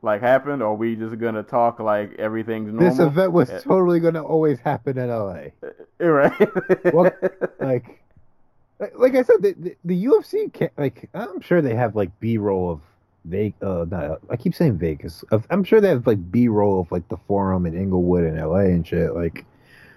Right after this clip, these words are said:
Speaker 2: but, like, think of the people who have to put these, like, video
Speaker 1: Vegas.
Speaker 2: package together for the city, and then they, they have to go. They only get to work on, like, Wednesday, and they originally thought they were gonna be working in Vegas as opposed to,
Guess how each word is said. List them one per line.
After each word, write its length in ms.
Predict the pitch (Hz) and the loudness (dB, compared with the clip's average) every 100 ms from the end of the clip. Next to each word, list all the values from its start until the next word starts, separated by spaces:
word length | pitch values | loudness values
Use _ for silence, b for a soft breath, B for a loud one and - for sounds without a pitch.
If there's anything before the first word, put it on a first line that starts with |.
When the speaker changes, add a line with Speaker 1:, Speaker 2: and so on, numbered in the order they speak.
| b 104 | b 2
Speaker 2:
but, 300 | 104 98 - | 4 4 0
like, 180 | 113 110 | 4 6
think 160 | 131 214 | 6 6
of 180 | 185 117 | 4 2
the 80 | |
people 300 | 107 139 127 | 2 4 4
who 60 | 123 | 4
have 100 | 123 | 2
to 80 | - | 0
put 220 | - - | 0 0
these, 160 | 123 104 | 0 0
like, 100 | 92 | 0
video 360 | 80 98 120 104 | 2 4 4 4
Speaker 1:
Vegas. 60 | |
Speaker 2:
package 480 | 110 101 92 85 - | 2 0 0 -4 -6
together 680 | 87 90 87 85 78 80 - | -2 0 0 0 -2 -4 -4
for 320 | - 92 87 85 | 2 4 4 2
the 120 | 85 | 0
city, 500 | - 107 87 76 80 - _ - - - - | 4 4 4 0 -8 -16 _ -20 -20 -20 -10
and 180 | - 98 | -2 2
then 200 | 101 95 | 2 4
they, 180 | 104 98 - | 4 4 4
they 140 | 107 | 6
have 180 | 113 110 | 6 6
to 60 | 110 | 6
go. 180 | 110 - | 6 4
They 140 | 113 | 4
only 160 | 113 110 | 4 4
get 200 | 113 92 - | 2 0 -10
to 180 | - 143 | 4 6
work 380 | 120 101 110 101 | 8 8 6 6
on, 100 | 98 | 0
like, 160 | 95 82 | 0 0
Wednesday, 760 | 92 98 101 85 85 76 76 - - - - - - - - B B B - - - | 2 2 0 -2 -4 -4 -8 -12 -20 -20 -20 -20 -20 -20 -20 B B B -20 -20 -4
and 180 | 104 101 | 0 4
they 120 | 113 | 6
originally 500 | 113 117 117 120 101 | 8 8 6 4 2
thought 320 | 95 120 107 | 2 4 6
they 80 | 107 | 4
were 160 | 98 - | 2 2
gonna 140 | 117 | 2
be 80 | 101 | 2
working 500 | 90 82 - - 92 | 0 -4 -10 -6 -2
in 220 | 90 87 - - | 0 -2 -6 -2
Vegas 480 | 101 104 92 95 - | 4 6 6 2 2
as 160 | 90 | 2
opposed 380 | 87 - 98 92 | 2 4 4 6
to, 180 | 104 | 2